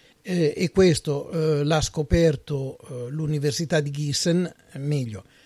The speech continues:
l'hanno scoperta i ricercatori dell'Università di Gießen in Germania, si scopre, per esempio, che mangiare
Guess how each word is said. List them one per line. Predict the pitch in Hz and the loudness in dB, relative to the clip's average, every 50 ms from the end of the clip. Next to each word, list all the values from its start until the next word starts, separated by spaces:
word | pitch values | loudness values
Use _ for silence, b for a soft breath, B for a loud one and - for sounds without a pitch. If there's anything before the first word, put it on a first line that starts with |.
| b b b b | b b b b
l'hanno | 143 143 143 156 151 143 143 | -2 0 2 2 2 2 0
scoperta | 139 - - - 120 104 - 156 165 160 143 131 - - - - - | -2 -4 -4 -6 -6 0 4 6 6 6 6 4 -2 -8 -14 -16 -12
i | - 139 127 - - - - _ _ - - | -12 -12 -12 -12 -14 -20 -20 _ _ -20 -14
ricercatori | - 147 135 - - 151 143 - - 143 - 190 180 170 160 143 | -10 -10 -8 -8 -8 -8 -8 -6 -6 -2 2 4 4 4 4 2
dell'Università | 135 143 139 143 147 135 135 131 127 - - 151 - 175 160 | 0 -2 -2 0 0 -2 -2 -4 -6 -6 -6 -4 0 0 0
di | 143 139 139 | 0 0 -6
Gießen | 139 151 156 143 - - - 123 113 113 104 - b b b b b b b b | -6 -6 -4 -4 -4 -6 -6 -8 -10 -10 -12 -16 b b b b b b b b
in | - 180 175 165 | 0 2 4 4
Germania, | 151 135 160 165 170 165 156 127 110 104 104 107 127 165 196 226 - _ _ _ _ _ _ _ _ _ _ _ | 4 4 4 4 4 2 2 0 -2 -4 -6 -4 -4 -4 -4 -6 -8 _ _ _ _ _ _ _ _ _ _ _
si | _ - - - | _ -10 -8 -6
scopre, | - - 233 196 160 131 - 143 131 | 0 4 6 6 6 6 2 -2 0
per | - 190 196 | 0 0 2
esempio, | 247 240 196 165 151 143 143 151 156 135 - 190 214 226 - - - _ _ - | 2 2 0 -2 -2 -2 -2 -4 -6 -4 0 0 2 2 0 -4 -12 _ _ -6
che | - 202 180 165 147 - _ _ _ _ _ _ _ _ _ _ _ _ _ _ - | -2 0 0 0 0 -4 _ _ _ _ _ _ _ _ _ _ _ _ _ _ -6
mangiare | 180 180 185 190 196 196 196 170 180 208 196 180 156 131 117 - 95 92 92 | -2 0 2 2 4 2 2 2 2 2 2 2 0 0 -2 -6 -8 -12 -14